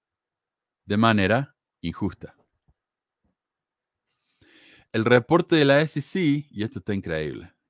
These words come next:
incluye las siguientes frases claves: manipulación y fraude. Estamos hablando de la empresa de un hombre que más tarde fue apóstol, vidente y revelador,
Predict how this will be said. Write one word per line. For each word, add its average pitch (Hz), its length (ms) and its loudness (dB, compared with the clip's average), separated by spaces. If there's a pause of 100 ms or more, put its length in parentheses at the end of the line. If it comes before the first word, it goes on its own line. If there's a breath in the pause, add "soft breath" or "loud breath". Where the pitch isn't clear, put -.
incluye 135 440 0
las 117 140 0
siguientes 131 800 0 (160)
frases 123 420 0
claves: - 680 -6 (680)
manipulación 135 1120 4 (160)
y 131 120 6
fraude. 80 420 -2 (480 loud breath)
Estamos 240 320 8
hablando 208 280 8
de 170 80 8
la 127 100 4
empresa 135 460 2
de 139 100 6
un 151 120 4
hombre 113 280 4
que 120 100 -2
más 139 200 2
tarde 139 260 0
fue 131 200 -2
apóstol, 135 680 -2
vidente 113 400 -2
y 117 40 2
revelador, 90 720 -2